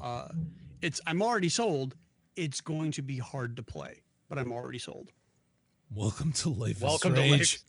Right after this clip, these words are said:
Speaker 2: Strange.
Speaker 3: to Life is Strange. <laughs>
Speaker 1: Man.
Speaker 2: Dude.
Speaker 1: Y'all motherfuckers are gonna give me ulcers when I'm playing video games, which is fine.
Speaker 2: Yeah. All right, well, then let's move on to something that's more angsty then, <laughs> instead of depressing.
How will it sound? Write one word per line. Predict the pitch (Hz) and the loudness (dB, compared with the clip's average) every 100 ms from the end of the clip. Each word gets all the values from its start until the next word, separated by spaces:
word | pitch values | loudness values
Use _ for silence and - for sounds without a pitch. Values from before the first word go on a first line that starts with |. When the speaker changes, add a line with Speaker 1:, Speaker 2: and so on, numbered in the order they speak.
| - | -2
Speaker 2:
Strange. | 180 165 202 262 | 4 8 8 8
Speaker 3:
to | |
Life | 185 | 4
is | 285 214 - - | 2 2 0 2
Strange. | - | 0
<laughs> | |
Speaker 1:
Man. | 131 165 170 160 131 120 - - - - - - - - - - | 2 2 4 4 2 -2 -4 -6 -8 -10 -16 -16 -20 -20 -20 -8
Speaker 2:
Dude. | 113 120 120 | -2 -2 -2
Speaker 1:
Y'all | 143 160 196 220 | -2 0 2 2
motherfuckers | 202 175 185 175 170 151 | 0 0 -2 -2 -4 -4
are | 151 | -4
gonna | 143 151 | -2 -2
give | 143 151 143 | -2 -2 -2
me | 139 143 139 143 | 0 0 0 -2
ulcers | 170 185 175 175 160 139 | -4 -4 -2 -4 -4 -6
when | 139 | -6
I'm | 131 | -6
playing | 127 147 135 127 | -6 -6 -6 -2
video | 160 151 135 | -2 -2 -4
games, | 123 117 110 107 - _ _ _ _ _ | -4 -6 -8 -12 -16 _ _ _ _ _
which | - | -12
is | 127 | -10
fine. | - 120 110 110 - _ _ _ _ _ _ | -10 -10 -8 -10 -12 _ _ _ _ _ _
Speaker 2:
Yeah. | - 85 85 - _ _ - - | -8 -8 -8 -14 _ _ -16 4
All | 160 | 8
right, | 165 135 | 10 10
well, | 143 | 6
then | 156 | 8
let's | 170 160 | 6 6
move | 170 156 | 6 6
on | 156 151 | 6 4
to | 147 | 4
something | 139 139 143 | 2 4 4
that's | 135 120 | 2 2
more | 131 123 127 - | 2 2 2 2
angsty | 147 127 - 101 | 2 4 2 -2
then, | 107 104 131 - _ | -2 0 -2 -2 _
<laughs> | - - - 640 523 494 | -2 -2 -8 -4 -2 2
instead | 196 190 127 - - 139 123 | 4 4 2 -4 -8 -4 -4
of | 120 | -4
depressing. | 107 - 143 131 120 104 | -4 2 2 4 0 -2